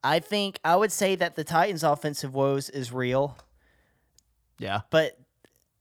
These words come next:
Speaker 1: the Broncos, I would say, is fake because Jerry Jeudy looks pretty good that
Speaker 2: He
Speaker 1: game,
Speaker 2: did.
Speaker 1: and he's gonna keep getting better and better, and I think that's gonna pick up their offense a lot more.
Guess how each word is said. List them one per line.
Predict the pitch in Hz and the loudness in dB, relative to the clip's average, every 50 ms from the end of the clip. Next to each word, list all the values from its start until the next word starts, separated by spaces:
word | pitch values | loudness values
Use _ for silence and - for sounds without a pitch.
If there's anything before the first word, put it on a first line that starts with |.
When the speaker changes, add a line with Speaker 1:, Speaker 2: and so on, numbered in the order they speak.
| _ _ - | _ _ -10
Speaker 1:
the | - 139 | -10 -6
Broncos, | 123 135 147 151 170 196 190 - 156 147 143 139 143 139 | -2 2 2 4 2 2 0 2 2 4 4 4 0 -2
I | - 139 | -2 -2
would | 147 143 139 135 | -2 -2 -4 -6
say, | - - 147 143 | -4 -4 -4 -2
is | 135 131 - | -2 -4 -6
fake | - - 147 156 185 185 - | -6 -4 -2 -2 -2 -4 -6
because | 147 143 - - 135 131 117 | -10 -10 -6 -6 -6 -6 -4
Jerry | 113 135 151 180 190 170 135 | -2 -2 0 0 0 -2 -2
Jeudy | 127 143 175 196 196 151 | -2 -2 -2 -2 -2 -4
looks | 123 117 110 - | -4 -6 -8 -8
pretty | - 156 147 135 | -4 -4 -4 -4
good | 120 127 151 180 180 | -2 -2 -2 0 0
that | 156 127 | 0 0
Speaker 2:
He | 131 | 0
Speaker 1:
game, | 127 127 | 2 4
Speaker 2:
did. | 147 170 165 123 | 4 4 2 0
Speaker 1:
and | 127 131 | -4 -6
he's | 131 151 175 160 | -4 -4 -4 -4
gonna | - 180 151 143 | -2 -2 -2 -2
keep | 123 - - 165 156 139 | -4 -6 -8 -8 -4 -4
getting | 147 143 143 127 | -4 -2 -2 -4
better | 113 131 147 147 147 151 | 0 2 2 2 2 2
and | 139 131 123 | 0 0 2
better, | 139 151 175 170 143 | 2 2 2 2 0
and | 135 139 | -2 -2
I | 147 | -2
think | 143 175 147 123 | -4 -4 -4 -2
that's | 139 151 151 - | -2 -4 -2 -2
gonna | - 143 131 | -4 -4 -4
pick | - - 147 139 - | -4 -6 -8 -6 -6
up | 127 117 | -6 -6
their | 123 110 104 | -6 -8 -6
offense | - 151 180 175 - - 135 120 110 - | -2 -2 -2 -2 -2 -4 -6 -6 -6 -6
a | 110 | -6
lot | 123 127 135 131 123 | -2 -2 -2 -2 -2
more. | 135 143 160 190 165 123 120 | -4 -2 0 0 0 -2 -4